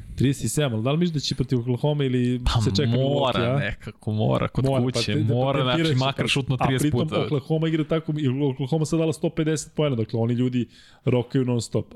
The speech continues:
Speaker 1: I tako da,
Speaker 2: Mora,
Speaker 1: ovaj,
Speaker 2: ne
Speaker 1: kad je
Speaker 2: može.
Speaker 1: to?
Speaker 2: Sutra uveče.
Speaker 1: Sutra na prekosutra?
Speaker 2: Da.
Speaker 1: A tako?
Speaker 2: Da.
Speaker 1: Da, znači, još jedna neprospavljena,
Speaker 2: Pa
Speaker 1: neprospavljena
Speaker 2: mora, to se gleda. Sam vidim baš koliko prima Oklahoma po meču poena.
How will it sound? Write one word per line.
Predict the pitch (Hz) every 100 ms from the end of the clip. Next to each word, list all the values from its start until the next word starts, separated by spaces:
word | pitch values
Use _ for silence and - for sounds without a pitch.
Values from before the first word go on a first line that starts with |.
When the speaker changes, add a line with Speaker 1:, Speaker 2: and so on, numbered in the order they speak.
| -
Speaker 1:
I | 107
tako | 123 123
da, | 101
Speaker 2:
Mora, | 107 110 110
Speaker 1:
ovaj, | 101
Speaker 2:
ne | 98 101
Speaker 1:
kad |
je | 107
Speaker 2:
može. | 151 -
Speaker 1:
to? | 92 - -
Speaker 2:
Sutra | - - 104 - -
uveče. | 98 98 - - - _ _ -
Speaker 1:
Sutra | - 180 175
na |
prekosutra? | 143 135 - - -
Speaker 2:
Da. | 107 92 87 -
Speaker 1:
A |
tako? | 107 120 - - -
Speaker 2:
Da. | -
Speaker 1:
Da, | 95 90 -
znači, | 104 107 - 117
još | 110 -
jedna | 117 117
neprospavljena, | 107 - 110 - 113 104 113
Speaker 2:
Pa | 135
Speaker 1:
neprospavljena | 113 110 120 113 113
Speaker 2:
mora, | 104 107 107 101
to | 98 92
se | - 92
gleda. | 92 87 90 95
Sam | - -
vidim | 170 110
baš | 120
koliko | - 139 110
prima | - 107 90
Oklahoma | - 92 - 95 90
po | - 90
meču | 90 - -
poena. | - 92 - -